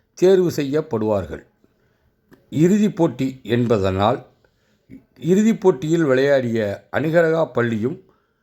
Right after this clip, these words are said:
புனித மரியன்னை மேல்நிலைப் பள்ளியும் விளையாடியதில் அனுகிரகா பள்ளி அதிக புள்ளிகள் எடுத்து முதலிடத்தை பெற்றது.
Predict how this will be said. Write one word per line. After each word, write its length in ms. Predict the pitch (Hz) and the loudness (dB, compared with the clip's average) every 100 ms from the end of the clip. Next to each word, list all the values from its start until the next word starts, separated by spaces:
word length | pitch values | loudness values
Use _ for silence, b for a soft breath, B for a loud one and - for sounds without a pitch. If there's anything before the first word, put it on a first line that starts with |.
| _ - | _ -8
புனித 380 | 180 214 208 | -2 2 2
மரியன்னை 540 | 160 143 180 170 165 151 | 2 2 2 0 0 0
மேல்நிலைப் 500 | 123 139 143 131 131 | 0 0 0 -2 -2
பள்ளியும் 540 | 110 107 101 139 139 _ _ _ _ | -2 -2 -4 -6 -12 _ _ _ _
விளையாடியதில் 960 | 104 139 170 160 131 127 113 117 107 _ _ _ | 0 2 4 2 0 -2 -2 -4 -8 _ _ _
அனுகிரகா 720 | - 117 180 170 151 135 127 - | -4 -2 2 2 2 0 -2 -2
பள்ளி 440 | 117 117 139 - _ | -4 -2 -6 -10 _
அதிக 400 | 131 175 202 196 | -2 0 0 0
புள்ளிகள் 480 | 147 165 170 160 127 | 0 -4 0 0 0
எடுத்து 580 | 117 104 95 113 131 b b b | 0 -4 -6 -8 -8 b b b
முதலிடத்தை 760 | 131 185 208 196 151 131 151 170 | 0 4 6 4 0 -2 -4 -2
பெற்றது. 520 | 123 - 95 78 - | -6 -4 -6 -8 -14